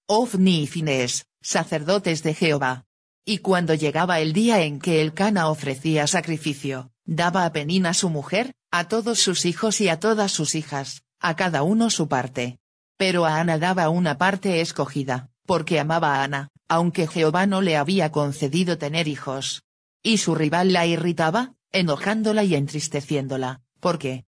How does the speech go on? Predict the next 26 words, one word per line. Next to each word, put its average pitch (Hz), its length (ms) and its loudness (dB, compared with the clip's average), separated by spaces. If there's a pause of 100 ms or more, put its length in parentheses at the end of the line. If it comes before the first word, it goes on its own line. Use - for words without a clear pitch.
Jehová 156 440 0
no 185 200 2
le 180 140 2
había 175 320 2
concedido 151 640 -2
tener 160 280 0
hijos. 135 560 -6 (420)
Así 170 360 2
hacía 202 460 0
cada 160 300 0
año, 131 360 -6 (140)
cuando 190 360 2
subía 180 480 2
a 165 60 4
la 147 140 2
casa 180 320 0
de 160 140 -2
Jehová, 139 440 0 (160)
la 180 220 4
irritaba 170 640 2
así, 135 380 -4 (200)
por 202 180 2
lo 165 160 0
cual 180 320 2
Ana 185 220 2
lloraba, 151 520 0